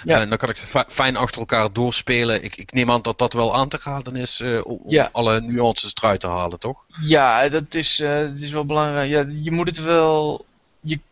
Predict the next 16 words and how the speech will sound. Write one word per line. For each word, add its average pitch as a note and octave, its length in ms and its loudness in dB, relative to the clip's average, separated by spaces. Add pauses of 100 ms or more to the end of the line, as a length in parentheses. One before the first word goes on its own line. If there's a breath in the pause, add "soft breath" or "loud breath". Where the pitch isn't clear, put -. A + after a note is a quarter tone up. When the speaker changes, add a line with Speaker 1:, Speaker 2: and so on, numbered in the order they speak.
(200)
Speaker 1:
je D#3 120 -2
kan F3+ 300 0
Infinite, E3+ 520 -4
mo-, D3 120 -6 (120)
moet E3 320 -2
je E3+ 100 -4
wel E3 200 2
gespeeld E3 520 2
hebben, D#3 240 0
niet D#3+ 140 -2
per D#3+ 100 0
se D3+ 360 4
omdat D3 260 -2
je C#3 60 -10
dat C#3+ 180 -6
dan, C#3 300 2